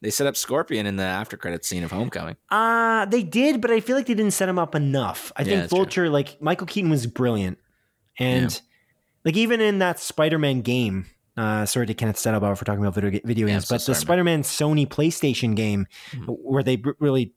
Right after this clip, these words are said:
Speaker 2: put, did the Sinister Six in very, very well and spoiled it, actually, and literally spoiled it in the trailer,
Speaker 1: Yeah.
Speaker 2: which is pretty stupid.
Speaker 1: Similar to this second trailer of
Speaker 2: Yeah, <laughs> basic-, basically. What a stupid
Speaker 1: I li-, yeah, I made that connection. I was like, "God damn it."
Speaker 2: What a waste!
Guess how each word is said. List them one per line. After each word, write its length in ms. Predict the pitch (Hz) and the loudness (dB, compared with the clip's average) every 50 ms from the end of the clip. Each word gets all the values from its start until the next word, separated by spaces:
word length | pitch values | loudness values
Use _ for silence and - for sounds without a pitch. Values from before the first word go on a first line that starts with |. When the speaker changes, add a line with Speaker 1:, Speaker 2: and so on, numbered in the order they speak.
| _ _ - | _ _ -6
Speaker 2:
put, 160 | - 135 131 | -6 -4 -2
did 180 | 120 147 135 113 | 0 0 0 0
the 80 | 123 | -2
Sinister 400 | 117 - - 127 123 110 - 117 | -4 -2 0 0 0 0 0 -2
Six 320 | 107 - - 117 - - - | -2 -2 -2 -4 -4 -2 0
in 220 | 113 110 104 101 | 0 2 0 0
very, 240 | 95 117 120 117 110 | 0 0 2 2 0
very 240 | 98 98 110 107 104 | 0 0 0 0 0
well 420 | 98 92 113 113 110 104 98 92 104 | 0 0 0 0 0 0 -2 -2 -4
and 200 | 107 101 95 92 | -4 -4 -4 -4
spoiled 400 | - - - - 113 107 98 92 | -6 -8 -4 -2 0 0 0 0
it, 100 | 90 92 | -2 -4
actually, 440 | 92 90 90 - - 98 95 92 92 | -4 -4 -4 -4 -2 -2 0 0 2
and 220 | 95 92 90 85 85 _ _ _ _ - - - _ _ - | 2 2 0 -2 -4 _ _ _ _ -20 -20 -20 _ _ -4
literally 320 | 120 131 123 113 101 101 | -2 0 0 0 0 -2
spoiled 460 | - - - - 107 107 101 98 82 | -2 -4 -4 -2 0 0 0 0 -2
it 60 | 98 - | -4 -2
in 160 | 113 110 95 | -2 -2 -2
the 60 | 92 | -2
trailer, 420 | - - 117 107 101 95 92 90 - _ - | -2 -2 0 0 0 0 -2 -4 -8 _ -14
Speaker 1:
Yeah. 100 | - 69 | -12 -12
Speaker 2:
which 120 | - - | -12 -12
is 80 | - - | -12 -12
pretty 180 | - - 95 92 | -8 -6 -6 -6
stupid. 260 | - - 107 95 95 | -4 -4 -4 -4 -2
Speaker 1:
Similar 340 | - - 170 170 156 143 135 | -4 -2 -2 -2 0 -2 -2
to 80 | 117 117 | -2 -2
this 320 | 95 104 - - - - - | -4 -4 -4 -4 -6 -8 -6
second 340 | - - 107 90 - - 85 | -6 -4 -4 -4 -6 -8 -12
trailer 360 | - 85 78 73 80 82 - _ - | -10 -10 -10 -10 -12 -16 -20 _ -20
of 340 | - - - 90 101 - - _ - | -20 -18 -18 -18 -18 -20 -16 _ -2
Speaker 2:
Yeah, 300 | 165 170 208 190 175 175 | 0 2 2 4 2 2
<laughs> 0 | |
basic-, 460 | 135 165 165 175 175 - 180 - - - - - - - - _ _ - | 2 4 2 2 2 2 0 -2 -2 -4 -10 -12 -16 -20 -20 _ _ -6
basically. 580 | 170 165 156 139 - 151 127 - 131 120 120 135 147 - - | -2 0 0 0 0 -2 -2 0 -2 -2 -2 -6 -12 -10 -4
What 140 | - 302 339 | -2 0 0
a 20 | |
stupid 480 | 330 - - - 240 247 277 254 240 180 | 0 -2 0 2 2 2 2 4 2 2
Speaker 1:
I 100 | 131 139 | 2 0
li-, 140 | - - 147 | -2 -2 0
yeah, 120 | 151 139 135 | 0 0 0
I 40 | |
made 180 | 135 139 143 135 | -2 -4 -4 -4
that 120 | 131 127 - | -4 -6 -6
connection. 400 | - 107 101 98 - - 82 82 | -8 -8 -8 -8 -8 -10 -14 -12
I 40 | 87 | -12
was 100 | 98 117 | -10 -10
like, 80 | 117 | -8
"God 180 | - 160 175 214 | -6 -8 -8 -6
damn 220 | - 98 104 - | -6 -6 -6 -6
it." 120 | 175 151 - | -6 -8 -8
Speaker 2:
What 220 | - 202 226 302 359 | -4 0 2 4 4
a 20 | |
waste! 600 | 349 339 311 262 220 175 - - - - - - | 4 4 4 4 2 2 -4 -8 -10 -12 -14 -16